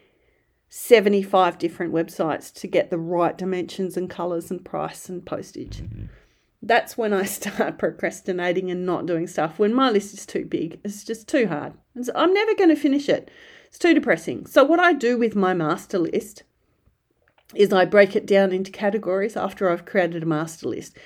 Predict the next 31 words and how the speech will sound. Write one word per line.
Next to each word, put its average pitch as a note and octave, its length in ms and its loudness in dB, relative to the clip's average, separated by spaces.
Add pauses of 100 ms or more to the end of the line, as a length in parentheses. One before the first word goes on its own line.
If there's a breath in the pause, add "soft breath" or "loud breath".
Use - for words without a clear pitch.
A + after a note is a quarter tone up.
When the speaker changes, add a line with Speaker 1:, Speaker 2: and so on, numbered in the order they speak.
(260 loud breath)
Speaker 1:
Might C4 240 0
sound G#3+ 260 2
like G3 180 4
double F3+ 280 0
handling, F3 580 -2 (580 loud breath)
but G#3 160 6
it's G#3 140 4
actually C4 380 6
really G#3 260 8
effective F#3+ 640 4 (140)
for G3+ 540 8
me. F3+ 500 4
This G#3+ 260 -4
is B3 220 -4
what A3+ 220 6
works G#3 280 8
for - 200 -6
me. F#3+ 420 4
And F#3+ 140 0
my F#3+ 120 0
point A3+ 460 -6
is, F#3+ 180 -4
is E3+ 140 -10
you G3 140 -2
have F#3+ 280 -10
to F#3+ 80 -12
find F#3 540 -6
what F#3 260 2
works E3+ 500 2 (440)
for F3+ 180 2
you. D#3+ 640 6